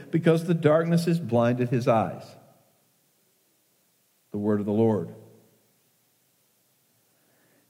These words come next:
And we see some specific things from these verses. Summarizing what we see from these verses is this, uh, because Jesus gave his followers a new commandment,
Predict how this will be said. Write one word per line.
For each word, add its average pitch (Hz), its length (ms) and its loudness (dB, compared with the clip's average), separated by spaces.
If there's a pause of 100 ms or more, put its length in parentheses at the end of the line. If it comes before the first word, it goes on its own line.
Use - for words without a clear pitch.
(200)
And 139 120 2
we 185 120 6
see 254 260 2
some 202 220 2
specific 180 640 2
things 208 280 4
from 147 180 2
these 139 180 2
verses. 151 720 0 (1400)
Summarizing 175 720 4
what 180 140 6
we 170 100 4
see 240 220 2
from 190 160 2
these 175 200 2
verses 156 440 2
is 131 200 0
this, 139 500 2 (840)
uh, 151 160 2
because 160 380 2
Jesus 269 440 0
gave 208 200 6
his - 160 2
followers 190 540 2
a 156 40 2
new 170 220 4
commandment, 156 840 2